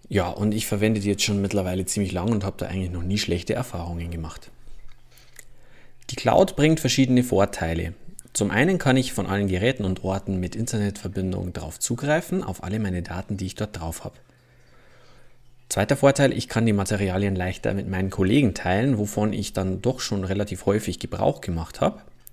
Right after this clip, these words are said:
Und das dritte ist, ich habe weniger Probleme mit irgendwelchen Datensicherungen und Datenverlusten und natürlich da, dementsprechend auch, ähm,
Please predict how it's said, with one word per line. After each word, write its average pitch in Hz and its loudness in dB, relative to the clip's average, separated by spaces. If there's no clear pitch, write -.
Und 123 2
das 110 -2
dritte 160 2
ist, 165 2
ich 135 -2
habe 98 0
weniger 117 2
Probleme 101 0
mit 110 2
irgendwelchen 107 6
Datensicherungen 101 -2
und 92 -6
Datenverlusten 107 0
und 113 2
natürlich 120 2
da, 113 -2
dementsprechend 113 -2
auch, 95 2
ähm, 196 2